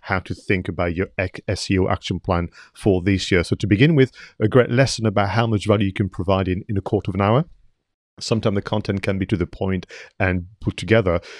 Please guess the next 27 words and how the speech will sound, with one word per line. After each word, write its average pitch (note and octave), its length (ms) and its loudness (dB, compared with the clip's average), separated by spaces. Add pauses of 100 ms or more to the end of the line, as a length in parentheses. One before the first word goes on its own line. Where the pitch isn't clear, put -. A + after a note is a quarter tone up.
(140)
These C#3 220 4
are C3 120 2
part C3 380 2
of A2+ 80 4
the G#2 140 6
Whiteboard G#2+ 640 2
Friday G#2+ 400 2
series. D#2+ 580 -4
You G#2 220 -4
may F#2+ 80 0
know F#2+ 180 0
them F2+ 160 0
well. F#2+ 240 2
So - 140 -6
you G2 100 0
know F#2+ 60 0
that G2 220 -4
they've F2+ 200 -4
written G#2 320 -2 (240)
on G#2+ 80 -2
the F#2+ 100 -2
whiteboard F#2+ 520 0 (120)
all G#2 300 4
the F#2+ 100 0
kind F#2+ 200 -2
of, - 260 -10
uh, F2 280 -4